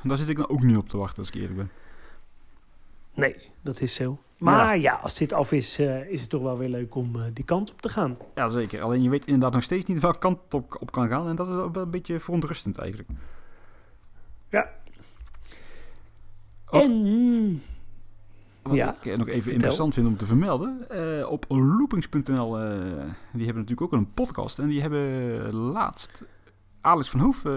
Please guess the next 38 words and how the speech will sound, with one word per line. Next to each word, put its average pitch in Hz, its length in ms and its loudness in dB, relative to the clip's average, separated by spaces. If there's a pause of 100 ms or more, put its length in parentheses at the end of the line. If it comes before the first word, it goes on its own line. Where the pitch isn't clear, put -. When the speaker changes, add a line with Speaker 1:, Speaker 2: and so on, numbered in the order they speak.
(120)
Speaker 1:
directeur 135 380 -2
Burgersoe, 127 420 0
geïnterviewd. 143 600 -2 (580)
Eh, 262 100 -14 (340)
dat 123 100 -2
is 120 100 -6
eigenlijk 107 340 -4
dus 104 160 -4
de 107 200 0 (420)
recente 113 480 -2
aflevering. 120 500 -2 (400)
Eigenlijk 220 340 4
wel 180 80 4
een 170 60 6
hele 220 120 6
leuke 175 180 4
aflevering. 208 580 2 (960)
Waarbij, 175 580 0
eh, 175 280 -2
Alex 180 400 0
van 156 120 0
Hoof, 160 260 0
eh, 131 400 0 (400)
ja, 135 200 -6
vrij - 280 -6
openhartig 113 520 -4
is 185 180 -6 (120)
en 139 200 -2
to-, 240 240 -6
toch 240 160 -2
nog 190 120 2
wel 143 120 2
wat 131 180 0
interessante 165 520 -4
dingen 208 240 0
weet 101 140 -2
te 98 100 -6
vertellen. 101 380 -4